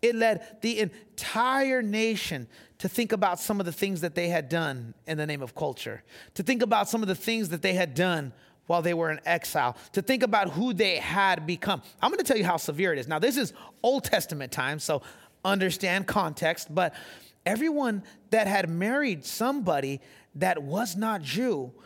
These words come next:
we read in this story that they had to put away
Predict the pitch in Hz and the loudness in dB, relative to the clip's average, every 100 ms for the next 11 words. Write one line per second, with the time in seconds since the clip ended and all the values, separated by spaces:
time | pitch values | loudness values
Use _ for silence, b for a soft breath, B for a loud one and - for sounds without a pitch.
0 | B B 127 156 294 415 262 185 131 120 | B B -10 -6 -4 -2 -2 -4 -4 -10
1 | - B B 170 160 160 - - 160 156 | -16 B B -4 -2 -2 -4 -2 0 0
2 | 160 147 B - 147 180 175 180 180 - | -2 -4 B -8 -4 -2 -2 -2 -4 -6
3 | - - 294 262 285 302 175 107 | -6 -6 -4 0 0 2 0 -6